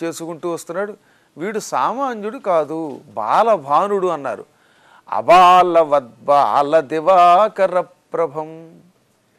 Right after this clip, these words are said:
వీడు బాలదివాకరుడిలాగా, అంటే ఉదయిస్తున్న సూర్యుడి కాంతితో ఉన్నాడు, కానీ వీడు బాలుడు కాదు. పైకి అలా కనపడుతున్నాడు కానీ చూడ్డానికి బాలసూర్యుడిలో ఉన్న ప్రతాపం మాత్రం అలా లేదు, విజృంభిస్తున్నాడు వాడు. అంటే మధ్యం దిన మార్తాండు అంటాం.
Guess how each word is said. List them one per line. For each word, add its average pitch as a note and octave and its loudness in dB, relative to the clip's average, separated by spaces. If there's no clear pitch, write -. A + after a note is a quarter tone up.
వీడు F3 -6
బాలదివాకరుడిలాగా, G#3 0
అంటే D3+ -6
ఉదయిస్తున్న G#3+ -4
సూర్యుడి G#3+ -6
కాంతితో G#3+ -4
ఉన్నాడు, F#3 0
కానీ F#3+ -4
వీడు F#3 -6
బాలుడు E3 2
కాదు. C3 -4
పైకి F3 -4
అలా G3 2
కనపడుతున్నాడు F3 -4
కానీ A2+ -10
చూడ్డానికి F#3 0
బాలసూర్యుడిలో F3+ -2
ఉన్న F#3+ -4
ప్రతాపం A3+ 2
మాత్రం G#3+ 0
అలా F#3 4
లేదు, F3+ 0
విజృంభిస్తున్నాడు F3 -4
వాడు. D#3 2
అంటే E3 -10
మధ్యం F#3 -4
దిన A3 2
మార్తాండు F3+ -2
అంటాం. B2+ -6